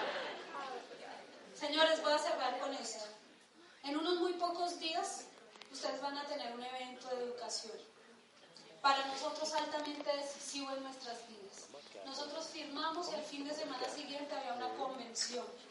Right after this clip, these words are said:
Nos dijeron que había que pagarla de nuestro bolsillo y no era económica.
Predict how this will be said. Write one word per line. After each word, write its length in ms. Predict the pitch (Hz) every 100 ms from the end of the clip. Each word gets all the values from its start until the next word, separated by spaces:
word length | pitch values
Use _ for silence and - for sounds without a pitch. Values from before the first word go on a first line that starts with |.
| - - - - - - -
Nos 140 | 269
dijeron 260 | 269 269 277
que 100 | 294
había 240 | 247 240
que 100 | 285
pagarla 680 | - 277 277 285 302 311 311
de 60 | 302
nuestro 300 | 294 - 262
bolsillo 460 | 233 - 311 311
y 80 | 302
no 120 | 269
era 220 | 247 254 254
económica. 580 | 247 226 233 226 -